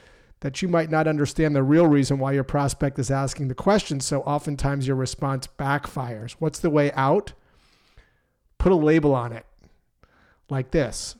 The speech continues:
Prospect asks a question, and you answer it, but then you add some language after your response by saying something like this. "Sounds like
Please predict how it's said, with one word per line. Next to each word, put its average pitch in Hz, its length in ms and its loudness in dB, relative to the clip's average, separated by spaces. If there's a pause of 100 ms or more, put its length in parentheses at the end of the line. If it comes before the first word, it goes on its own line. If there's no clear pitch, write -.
Prospect 147 540 -4 (100)
asks 139 500 -4
a 139 80 -2
question, 135 640 -6 (800)
and 147 100 -4
you 143 80 0
answer 196 340 0
it, 123 240 -8 (380)
but 139 160 -10
then 160 180 -2
you 165 160 2
add 143 240 -4
some 143 180 -4
language 135 640 -4 (300)
after 131 300 -4
your 127 100 -4
response 123 760 -10 (540)
by 135 100 -10
saying 131 300 -6
something 131 320 -8
like 127 180 -12
this. 113 320 -12 (300)
"Sounds 160 500 0
like 131 400 -2